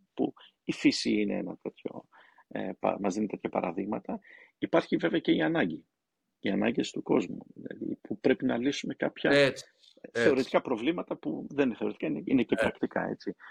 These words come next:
Speaker 1: κα-, κατά
Speaker 2: Και
Speaker 1: ψέματα.
Speaker 2: μάλιστα στο αντικείμενο
Speaker 1: Ε,
Speaker 2: της καινοτομίας, ε, Νίκο, μία από τις
Speaker 1: Αυτό,
Speaker 2: μεγαλύτερες
Speaker 1: μπράβο,
Speaker 2: προκλήσεις
Speaker 1: μπράβο,
Speaker 2: είναι η
Speaker 1: μπράβο.
Speaker 2: αντιστοίχηση ανάγκης και τεχνολογίας, το οποίο είναι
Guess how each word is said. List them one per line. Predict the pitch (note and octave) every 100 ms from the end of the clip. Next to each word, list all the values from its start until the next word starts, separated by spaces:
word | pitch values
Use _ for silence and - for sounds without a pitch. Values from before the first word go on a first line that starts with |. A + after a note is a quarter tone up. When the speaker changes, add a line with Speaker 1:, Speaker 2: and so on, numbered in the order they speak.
| -
Speaker 1:
κα-, | _ -
κατά | -
Speaker 2:
Και | -
Speaker 1:
ψέματα. | - - E3+
Speaker 2:
μάλιστα | F3+ F#3+ - F3
στο | D#3+ -
αντικείμενο | D3 C#3+ C#3+ F#3 A#2+ B2+
Speaker 1:
Ε, |
Speaker 2:
της | - B2+
καινοτομίας, | - D3 C#3+ B2 C3+ F#3+ A#3 - - D3
ε, | C3+ C3+ C3 C3 B2+
Νίκο, | D#3 F#3+ G#3 G3+ G3 F3+
μία | F3 F#3+
από | F3+
τις | D#3+
Speaker 1:
Αυτό, | D3
Speaker 2:
μεγαλύτερες | C#3+ C#3+ E3 F3+ C3
Speaker 1:
μπράβο, | C3+ A#2+ A2
Speaker 2:
προκλήσεις | G#2 F3+ G3+
Speaker 1:
μπράβο, | G3 -
Speaker 2:
είναι | G3 G3
η | F#3+
Speaker 1:
μπράβο. | E3+
Speaker 2:
αντιστοίχηση | E3 - G3 G3 F3+ -
ανάγκης | D3+ C#3+ E3+ F#3 F3+
και | -
τεχνολογίας, | E3+ D#3 D#3 D#3 D#3 D#3+ C#3+
το | -
οποίο | C#3+ F3+
είναι | F3+ F3+